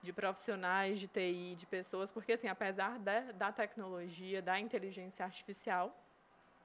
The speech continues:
a, a intervenção humana, ela ainda existe, né? E é isso que a gente precisa pensar, que, poxa, nós não estamos sendo substituídos, mas sim a gente tá transformando a nossa forma de trabalhar, né? Então,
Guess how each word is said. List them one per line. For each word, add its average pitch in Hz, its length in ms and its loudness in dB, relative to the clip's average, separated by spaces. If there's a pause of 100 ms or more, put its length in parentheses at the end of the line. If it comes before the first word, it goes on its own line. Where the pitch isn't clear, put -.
(140)
a, 170 440 0
a 180 80 2
intervenção 202 600 -2
humana, 196 280 -2
ela 196 120 0
ainda 220 200 -4
existe, 233 480 -6
né? 170 180 -10 (680)
E 196 100 -2
é 180 100 4
isso 190 140 0
que - 80 0
a 226 80 8
gente 226 180 0
precisa 220 380 4
pensar, 226 500 2
que, 202 100 -6
poxa, 202 300 2
nós 180 220 2
não 190 160 -2
estamos 233 400 -2
sendo 202 300 -4
substituídos, 220 880 -2
mas 170 260 -2
sim 175 240 -6
a 175 80 0
gente 196 180 -6
tá 180 140 2
transformando 208 840 -2
a 220 40 2
nossa 214 240 -4
forma 208 320 -4
de - 80 -12
trabalhar, 214 640 -4
né? 156 180 -10
Então, 165 400 -6